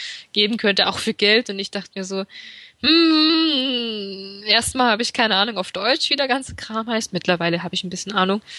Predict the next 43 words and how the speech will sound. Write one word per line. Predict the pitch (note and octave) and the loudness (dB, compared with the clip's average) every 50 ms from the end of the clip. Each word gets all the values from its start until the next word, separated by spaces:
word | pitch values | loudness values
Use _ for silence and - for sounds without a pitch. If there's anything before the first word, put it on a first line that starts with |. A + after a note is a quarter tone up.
| - - - | -18 -4 0
Und | - G#3 G3+ | 2 2 4
dann | G#3 G#3 | 4 4
ist | G3 - | 4 2
noch | G#3+ G#3 - - | 0 -2 0 0
ganz | F#3+ G3 G3 - | 0 0 0 0
auf | G#3 F#3 - - _ | -2 -4 -4 -2 _
Englisch. | - A#3+ C#4+ D#4 D4+ D4+ D4+ - - - | 0 2 4 4 4 4 2 2 0 0
Dann | - G#3 G#3+ G#3+ - | -2 -2 -2 -6 -8
dachte | - G#3 G3+ - - A3 | -10 -10 -10 -10 -12 -10
ich | G#3 | -6
mir | G#3+ G3 F#3+ | -6 -4 -2
so, | F#3+ G3 | -2 -2
hm, | G3 | -2
hm, | A3+ B3+ C4 A#3+ A#3 A3 G#3+ | -4 -2 0 0 2 2 2
hm, | G#3+ F#3+ F#3+ G#3 A3 A#3 G#3+ G3 - - - - - - - - - - - - - - - - _ - _ _ _ _ _ - | 2 2 2 2 2 2 2 0 0 -2 -4 -6 -6 -10 -18 -20 -20 -20 -20 -20 -20 -20 -20 -20 _ -20 _ _ _ _ _ 2
weiß | G3 G#3+ A#3+ - | 4 4 4 2
ich | - - - | 0 -2 -4
nicht. | F#3+ E3+ E3+ E3+ - - - - _ _ _ _ _ | -4 -6 -6 -6 -8 -10 -14 -18 _ _ _ _ _
Ich | - - | -4 0
meine, | G#3 G#3 A3 | 0 2 2
ich | A#3 A3 - | 0 -2 -2
kann's | - A#3+ B3 D#4 - - | -2 -2 -2 -2 -2 -4
mir | A#3+ | -6
schon | A3 - - A#3 A#3 A3+ | -6 -6 -6 -6 -8 -8
vorstellen, | - - A3+ A#3+ C4 - - G#3 G#3 G#3 G#3+ A3+ A#3 | -6 -4 -2 0 0 0 2 4 4 4 4 2 2
dadurch, | A#3 G3+ F#3+ F#3+ G3+ - | 2 2 2 2 0 -2
dass | G3+ G3 F#3+ | -2 -2 -2
ich | - - | -4 -4
eben | G3 G3 G3 | -4 -4 -2
Sachen | F#3 F#3+ F#3 - G#3 G3 | -4 -4 -4 -4 -4 -4
erklären | F#3 F3+ - F#3 F3+ F#3 F#3+ G#3 | -4 -2 0 2 2 2 0 0
kann, | - G#3+ G3+ G#3 - - - - - - _ - | 0 0 0 0 -4 -10 -14 -16 -16 -14 _ 2
irgendwann | A#3+ C4+ D#4 D4 B3+ B3 | 2 4 6 4 4 4
mal | A#3+ A3 | 4 2
Gitarrenunterricht | G#3 G3 - A3 G#3 G#3+ G#3 G3 - G3+ F#3 F#3+ - - | 2 0 0 0 -2 -2 -2 -4 -6 -6 -6 -6 -6 -8
zu | - F#3 | -10 -6
geben, | F3 F#3 F#3 G#3+ B3+ D4+ D4+ | 0 0 0 2 0 -2 -4
aber | A#3+ G#3 G3+ G3+ | 0 2 2 4
dafür | G3 G3+ G3 G#3 G3+ | 4 4 2 2 2
muss | G3 G3+ G3+ G3+ | 2 2 2 2
ich | G3+ - F#3+ | 0 0 0
auch | F#3+ | 0
erstmal | F#3+ F#3 F3 - - F3 E3+ F3 | -2 -4 -4 -2 -2 0 0 -2